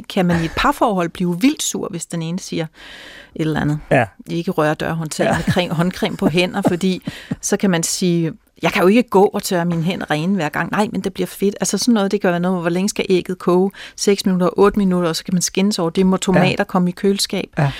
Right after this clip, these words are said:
Speaker 2: ja.
Speaker 1: Og så, så, øh, s-, når man møder en, ikke? Og så er det det hele tiden, om de må ligge der, eller om man, nogen lægger, den ene lægger tomaterne på køkkenbordet, den anden lægger dem i køleskabet.
Speaker 2: <laughs>
Speaker 1: Og det er jo ikke noget, men det er jo, det er alligevel et stort drama
Speaker 2: Ja.
Speaker 1: i det hjem, ikke?
Speaker 2: Ja.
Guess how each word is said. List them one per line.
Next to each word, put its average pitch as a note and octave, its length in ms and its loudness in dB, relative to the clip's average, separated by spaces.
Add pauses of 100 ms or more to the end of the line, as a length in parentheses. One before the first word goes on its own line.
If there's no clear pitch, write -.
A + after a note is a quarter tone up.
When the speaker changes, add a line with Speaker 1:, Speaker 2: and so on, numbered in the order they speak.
(160)
Speaker 2:
ja. C3 80 -2 (320)
Speaker 1:
Og F3+ 100 0
så, G#3 360 4
så, - 200 0
øh, F3 380 2
s-, - 140 -12 (440)
når G3 140 2
man F3 180 2
møder F3 280 2
en, E3 220 -4
ikke? F3+ 140 -4
Og F#3 40 -4
så F#3+ 100 2
er F#3+ 40 2
det F#3 160 -2
det G3+ 120 4
hele F#3+ 180 -4
tiden, F#3+ 240 -2
om F3+ 80 -2
de F3+ 100 0
må E3+ 100 2
ligge G3 300 4
der, G3+ 60 0
eller F3 140 -2
om F#3 80 -4
man, E3+ 240 0
nogen G3+ 340 6
lægger, F3+ 220 -2 (300)
den F#3 140 2
ene G#3+ 220 6
lægger F#3+ 200 0
tomaterne F3+ 580 -2
på F#3 100 -4
køkkenbordet, G#3+ 680 2
den F3+ 140 -2
anden G3 180 2
lægger G3 180 -2
dem F#3 80 -2
i F3+ 40 -4
køleskabet. G#3+ 800 0 (100)
Speaker 2:
<laughs> - 160 -6
Speaker 1:
Og G#3 80 2
det B3+ 160 4
er B3+ 100 6
jo D#4 140 6
ikke C#4+ 160 0
noget, C4+ 180 6
men C#4 80 4
det - 60 -4
er B3 40 0
jo, G#3+ 140 2 (220)
det A3 140 4
er A#3 120 2
alligevel C4+ 320 4
et G#3+ 80 2
stort - 360 -2
drama F#3 320 2 (240)
Speaker 2:
Ja. D3 180 2 (120)
Speaker 1:
i B3 80 4
det G#3 120 2 (120)
hjem, A3+ 200 4
ikke? B3+ 120 4
Speaker 2:
Ja. A3+ 140 2